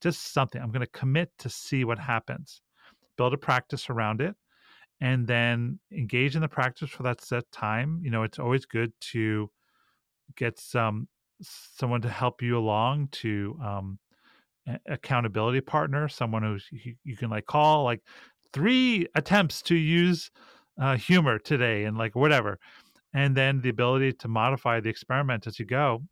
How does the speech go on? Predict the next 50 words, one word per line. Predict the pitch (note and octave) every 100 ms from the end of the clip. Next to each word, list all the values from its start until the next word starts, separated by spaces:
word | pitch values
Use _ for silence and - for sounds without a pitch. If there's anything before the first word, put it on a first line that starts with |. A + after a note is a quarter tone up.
| _ -
And | C3 C3
then | D3
when | D3+
you're | C#3+
done | C3+ D3
with | E3 C#3+
thirty | E3 D#3
days, | D3 E3+ C#3+
debrief, | - C#3 D#3+ D#3+ D#3+
celebrate, | - - B2+ D#3 C3+ A2 - -
and | A#2+
see | - B2+
if | C3+ -
you |
wanna | C3 C3+
re-up | C3 A#2 B2+ B2+
it. | - _ _ - _
See | - C#3+
if | D#3+
it | F#3+
added | B2 D3+ D#3 -
to | C3
your | A2+
life. | A#2+ A#2+ - _ _ _ _ _
So | - E3+
it's | E3+ F3
a |
cycle | D#3 - E3+ G3 G3+ C3+ B2 -
of | C3 B2+ A2 -
just | - E3 F#3 - _ _ -
saying, | - E3 E3+ C#3 B2 A#2 _ _ _ _ _ -
"I | C#3 D#3+
want | D#3 D#3+ -
something | C#3+ B2 C#3+ B2+
more. | A2+ A2 A#2+ D#3
I'm | B2
gonna | G#2+
figure | - C#3 D3+
out | B2+
what | C3
this | D#3+ C#3 -
is. | A#2 A#2+
I'm | G#2+
gonna | A#2 C3
make | D3 D3+
a |
practice | - C#3 A#2+ A#2 -
out | G#2+ A2+
of |
it. | C#3